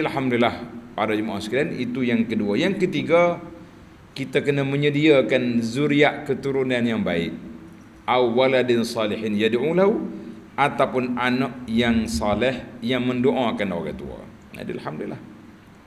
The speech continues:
Lah ni kita nak tahu kita ni anak soleh ke tak soleh. Mudah, ya? Nah, jangan tanya budak-budak, dia kata, "Mu anak soleh ke tidak?" Dia kata, "Tak." Ayah dia nama Yusuf. Ha, tu jawapan budak-budak lagu tu, tu pasal. Mainnya budak jangan duk gurang dia.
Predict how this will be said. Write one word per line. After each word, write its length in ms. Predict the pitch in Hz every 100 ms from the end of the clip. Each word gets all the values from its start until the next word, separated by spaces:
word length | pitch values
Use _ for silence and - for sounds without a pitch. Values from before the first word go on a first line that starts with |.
| - - - - - -
Lah 160 | 170 180
ni 140 | 196
kita 240 | 220 220 202
nak 160 | 175
tahu 160 | 165 147
kita 260 | 170 -
ni 80 | 156
anak 220 | 156 151
soleh 240 | 147 175 131
ke 100 | 123
tak 80 | 123
soleh. 260 | 107 87 73 - - - - -
Mudah, 300 | - 160 113
ya? 100 | 82 80 - - - - - - - - 107
Nah, 240 | 95 69 -
jangan 200 | 110 113
tanya 240 | 117 113 113
budak-budak, 640 | 117 117 139 170 170 -
dia 160 | 123 127
kata, 60 | 139
"Mu 160 | 151
anak 240 | 165 170 156
soleh 240 | 185 165
ke 80 | 160
tidak?" 320 | 196 220 -
Dia 160 | 143 156
kata, 160 | 156
"Tak." 200 | 160 196 -
Ayah 240 | 170 165
dia 160 | 170 170
nama 160 | 170 170
Yusuf. 260 | 190 196 160 - - - - - - - - - -
Ha, 80 | -
tu 160 | 113
jawapan 400 | 117 120 117 123
budak-budak 500 | 127 123 165 196 190
lagu 220 | 120 113
tu, 80 | 92
tu 100 | 87
pasal. 320 | 90 - 120 - - - - -
Mainnya 420 | 120 143 147 156 156
budak 320 | 165 165 -
jangan 180 | 170 170
duk 80 | 165
gurang 320 | 170 202 214 226
dia. 160 | 214